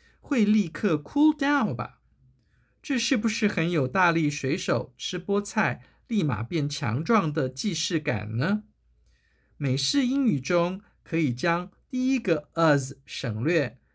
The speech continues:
意思不变。例如在中文里，我们要说，“尽管发生了意外，大卫依旧保持镇定”这句话时，我们的英语就可以说成，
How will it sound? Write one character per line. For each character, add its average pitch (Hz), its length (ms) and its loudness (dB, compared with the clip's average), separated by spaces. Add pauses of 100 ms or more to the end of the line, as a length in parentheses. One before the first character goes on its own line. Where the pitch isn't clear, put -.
(120)
意 202 160 -2
思 143 240 -6
不 123 160 -6
变。 147 340 -4 (1000)
例 247 100 0
如 190 160 4
在 196 240 2
中 262 220 0
文 196 200 2
里， 160 280 -2 (160)
我 117 100 -4
们 101 160 -2
要 156 220 0
说 185 560 -2 (320)
，“尽 185 280 0
管 123 280 2
发 175 240 0
生 233 280 0
了 220 120 2
意 208 220 2
外， 180 440 0 (360)
大 190 240 -2
卫 180 280 2
依 202 280 0
旧 185 260 4
保 117 300 -6
持 127 340 -6
镇 170 340 0
定” 170 400 -2
这 143 200 -2
句 139 160 -4
话 135 280 -2
时， 131 680 -2 (480)
我 135 100 -4
们 123 180 2
的 170 120 0
英 269 320 2
语 214 240 0 (100)
就 127 160 -8
可 127 220 -6
以 123 180 -6
说 160 260 -2
成， 139 540 -2